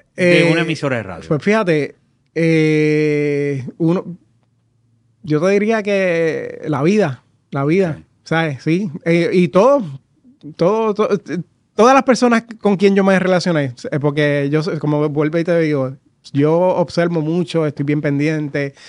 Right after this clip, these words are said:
Speaker 2: Yo soy así medio calladito, pero, eh,
Speaker 1: O sea,
Speaker 2: a-,
Speaker 1: calladito,
Speaker 2: aprendo.
Speaker 1: bendito. <laughs> Eh, estás allí, estás creciendo, llevas diecisiete años en la compañía.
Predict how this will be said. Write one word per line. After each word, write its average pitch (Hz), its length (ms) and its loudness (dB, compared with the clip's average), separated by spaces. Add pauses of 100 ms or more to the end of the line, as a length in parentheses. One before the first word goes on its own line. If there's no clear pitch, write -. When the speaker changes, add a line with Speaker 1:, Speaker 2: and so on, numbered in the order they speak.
(280)
Speaker 2:
Yo 160 100 0
soy 226 120 4
así 233 160 2
medio 214 340 2
calladito, 202 600 2
pero, 143 600 0
eh, 127 580 -4
Speaker 1:
O - 40 -16
sea, - 260 -6
Speaker 2:
a-, 95 80 -10
Speaker 1:
calladito, 110 560 -2
Speaker 2:
aprendo. 110 60 -2
Speaker 1:
bendito. 117 440 -2 (180)
<laughs> 156 400 -4 (560)
Eh, 165 500 0 (520)
estás 180 380 -2
allí, 165 520 -2 (520)
estás 147 320 -8
creciendo, 143 720 -2
llevas 127 320 -2
diecisiete 139 520 -6
años 135 320 -2
en 131 60 -2
la 123 80 -4
compañía. 107 600 -6